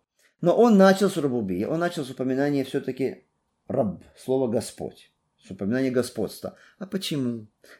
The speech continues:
Два варианта. Причина. Либо он это сделал, потому что контекст сейчас, контекст сейчас,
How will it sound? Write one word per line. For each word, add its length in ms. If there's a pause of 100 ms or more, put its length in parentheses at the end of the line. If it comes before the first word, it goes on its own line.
Два 260
варианта. 640 (220)
Причина. 600
Либо 640
он 300
это 300
сделал, 520 (100)
потому 440
что 400 (400)
контекст 680
сейчас, 1000 (680)
контекст 520
сейчас, 640